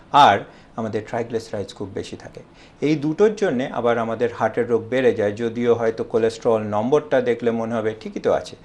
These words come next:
কিন্তু ওই দুটো যখন আলাদা করে দেখা হচ্ছে, তখন দেখা যাচ্ছে আমাদের রিস্ক অনেক বেশি। এখানে আমেরিকায় এখন এতটাই বেশি রিস্ক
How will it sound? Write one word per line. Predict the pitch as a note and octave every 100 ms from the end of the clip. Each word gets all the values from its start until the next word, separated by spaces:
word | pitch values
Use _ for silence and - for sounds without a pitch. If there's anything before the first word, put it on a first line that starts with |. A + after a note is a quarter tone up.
| - - -
কিন্তু | A2+ A2+
ওই | A2
দুটো | B2 C3
যখন | C3+ C3 B2
আলাদা | G#2+ A#2+ C3
করে | B2+ B2+
দেখা | A2+ C3 D3
হচ্ছে, | C3+ - E3 -
তখন | G#2+ G2+ A#2
দেখা | A2 G#2
যাচ্ছে | A2 A2 - A#2 A2 - -
আমাদের | F#2+ F#2+ G#2 G2
রিস্ক | G#2 G2+ -
অনেক | F#2 G2 -
বেশি। | E2+ D#2+ - - - - - - - - - - - - - - -
এখানে | D#3 - - G#3+ A3+ A#3 - -
আমেরিকায় | G#2 D#3+ G3+ F#3+ C3+
এখন | F#2 - F#2+ - - - - -
এতটাই | G2 - F3 A3+ A#3
বেশি | F3+ E3 C#3
রিস্ক | B2 A2+